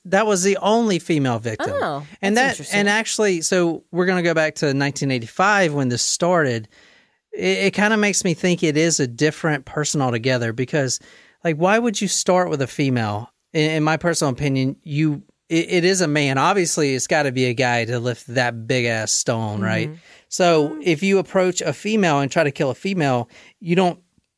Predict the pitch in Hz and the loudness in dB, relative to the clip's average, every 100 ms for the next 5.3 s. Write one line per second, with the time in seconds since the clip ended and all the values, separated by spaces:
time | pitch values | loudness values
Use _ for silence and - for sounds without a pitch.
0 | _ _ - 175 180 - 151 160 147 143 | _ _ -2 2 2 4 4 4 4 2
1 | 127 139 - 147 143 131 135 131 127 120 | 0 -2 0 0 2 2 2 2 0 -4
2 | 107 - 131 120 117 117 117 113 - 165 | -6 -2 0 2 2 0 0 -2 0 0
3 | 135 113 110 113 - _ - 247 277 196 | 0 -2 -6 -12 -18 _ -2 0 4 4
4 | 156 160 - 170 147 156 160 135 143 135 | 4 0 0 0 2 2 2 2 2 2
5 | 131 127 | 2 0